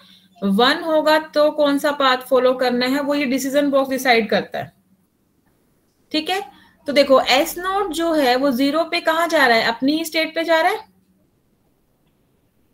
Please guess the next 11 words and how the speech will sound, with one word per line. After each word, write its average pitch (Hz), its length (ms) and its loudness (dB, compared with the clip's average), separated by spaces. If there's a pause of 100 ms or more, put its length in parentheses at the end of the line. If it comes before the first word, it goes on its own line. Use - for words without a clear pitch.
(1400)
और 254 120 4
इस 311 200 0
time 330 240 0
पे 349 120 -2
output 320 500 0
क्या 339 160 2
है, 254 240 2
Output 214 480 -2
भी 311 180 -4
ज़ीरो 311 320 0
है। 311 200 2